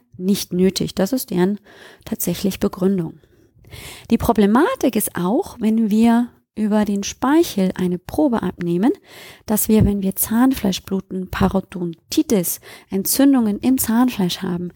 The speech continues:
dass das die Hormone falsch positiv oder falsch negativ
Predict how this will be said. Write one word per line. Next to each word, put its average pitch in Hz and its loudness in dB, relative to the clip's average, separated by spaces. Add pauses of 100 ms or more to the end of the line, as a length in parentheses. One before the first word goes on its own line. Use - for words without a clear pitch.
(320)
dass - -4
das 226 -2
die 202 -2
Hormone 226 2 (680)
falsch - 2 (640)
positiv 262 2
oder 208 0
falsch - -2
negativ 226 0